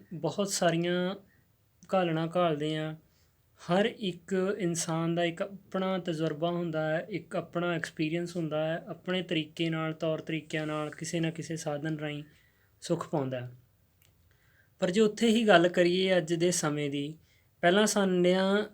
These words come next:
ਸਾਡਿਆਂ ਬਜ਼ੁਰਗਾਂ ਨੂੰ ਇਹ ਸੀ ਕਿ ਸਾਡੇ ਘਰ ਦੀ ਗਰੀਬੀ ਚੱਕੀ ਜਾਏਗੀ, ਸਾਡਾ ਸਾਰਾ ਕੁਝ ਸੈੱਟ ਹੋ ਜਾਏਗਾ, ਖਾਣ ਪੀਣ ਦੇ ਸਹੂਲਤਾਂ ਹੋ ਜਾਣਗੀਆਂ, ਆਉਣ ਜਾਣ ਦੀਆਂ ਸਹੂਲਤਾਂ ਹੋ ਜਾਣਗੀਆਂ। ਪਰ ਅੱਜ ਇਹ ਸਾਰਾ ਕੁਛ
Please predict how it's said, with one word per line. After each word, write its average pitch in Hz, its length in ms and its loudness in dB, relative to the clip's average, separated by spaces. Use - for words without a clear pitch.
ਸਾਡਿਆਂ 180 360 2
ਬਜ਼ੁਰਗਾਂ 170 460 0
ਨੂੰ 180 160 2
ਇਹ 185 100 -2
ਸੀ 175 240 -2
ਕਿ 180 160 -4
ਸਾਡੇ 170 320 -4
ਘਰ 175 220 -2
ਦੀ 160 120 -4
ਗਰੀਬੀ 160 420 -4
ਚੱਕੀ 165 380 -4
ਜਾਏਗੀ, 160 560 -4
ਸਾਡਾ 160 380 -4
ਸਾਰਾ 160 260 -4
ਕੁਝ 165 180 -6
ਸੈੱਟ 160 320 -4
ਹੋ 165 120 -2
ਜਾਏਗਾ, 151 580 -2
ਖਾਣ 151 300 -6
ਪੀਣ 156 260 -4
ਦੇ 156 100 -4
ਸਹੂਲਤਾਂ 156 580 -6
ਹੋ 160 100 -2
ਜਾਣਗੀਆਂ, 151 520 -8
ਆਉਣ 147 300 -6
ਜਾਣ 151 180 -6
ਦੀਆਂ 156 220 -6
ਸਹੂਲਤਾਂ 147 460 -8
ਹੋ 147 100 -10
ਜਾਣਗੀਆਂ। 147 400 -12
ਪਰ 190 160 -2
ਅੱਜ 170 140 2
ਇਹ 214 80 6
ਸਾਰਾ 185 400 2
ਕੁਛ 196 320 -4